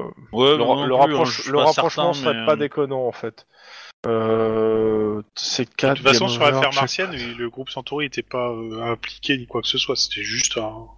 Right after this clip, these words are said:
Speaker 1: Ouais, ouais, ouais,
Speaker 3: truc
Speaker 1: mais bon.
Speaker 3: historique, quoi, donc, euh.
Speaker 2: Euh, Ares, Ariane, euh, California, Cinderella, Claire, Can-, Eurospace, Farwell, Kappa, Kasparov, Kennedy, Koshiro,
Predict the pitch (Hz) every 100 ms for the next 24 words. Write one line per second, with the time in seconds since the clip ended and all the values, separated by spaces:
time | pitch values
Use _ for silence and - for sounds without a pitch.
0 | - - - _ 170 247 262 254 254 254
1 | 233 139 107 127 135 123 - 113 113 113
2 | - 120 113 - _ 135 143 147 143 143
3 | 156 185 160 120 113 - 165 156 143 131
4 | 123 117 120 120 117 117 - 160 151 -
5 | 147 139 120 - 156 156 139 127 127 143
6 | 156 160 160 - - 147 147 - 139 127
7 | 127 120 - - 139 - - 127 120 127
8 | 131 120 143 123 - _ 139 131 139 127
9 | - 120 127 - 139 127 123 123 139 -
10 | - 127 - 131 120 135